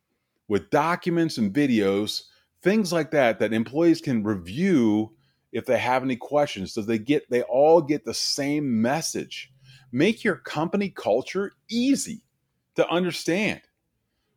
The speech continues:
with clear guidelines on how employees can support organizational values. What are the values? Do your,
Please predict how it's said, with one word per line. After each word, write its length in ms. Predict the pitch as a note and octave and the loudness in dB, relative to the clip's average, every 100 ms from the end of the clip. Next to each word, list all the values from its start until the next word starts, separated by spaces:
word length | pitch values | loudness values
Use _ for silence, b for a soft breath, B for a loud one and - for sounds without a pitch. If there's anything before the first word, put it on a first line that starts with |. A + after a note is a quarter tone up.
| _ | _
with 200 | C#3 C#3 | 0 0
clear 340 | - F3 G#3+ B3+ | -4 0 2 2
guidelines 680 | D3+ D3 F3+ C3 G2 F#2+ A2+ | 0 4 4 2 -2 -4 -4
on 80 | A2+ | -2
how 180 | C3+ | 0
employees 580 | C#3+ A#2 D3+ E3 D#3+ D3+ | -2 -4 0 2 2 0
can 320 | - C#3 A#2 G2+ B B | -4 -4 -4 -6 B B
support 680 | - C#3+ - - D#3 D#3 - _ | -6 -6 -6 4 4 4 -6 _
organizational 760 | B2+ C#3 C3 G2+ B2 B2 - F#2+ | 0 2 -2 -2 -2 -2 -4 -4
values. 640 | D#2+ A#2 C#3+ D3 E2+ - B B | -4 -2 -2 -2 -4 -10 B B
What 340 | A#2+ F3+ B3 - | 2 4 4 2
are 300 | C3 D#3+ F#3+ | 4 8 8
the 140 | E3 C#3+ | 8 2
values? 640 | F#2+ A2 A#2 B2 F#2 D#2+ | 2 2 4 2 -2 -6
Do 100 | - | -6
your, 200 | C#3+ D3 | 0 -2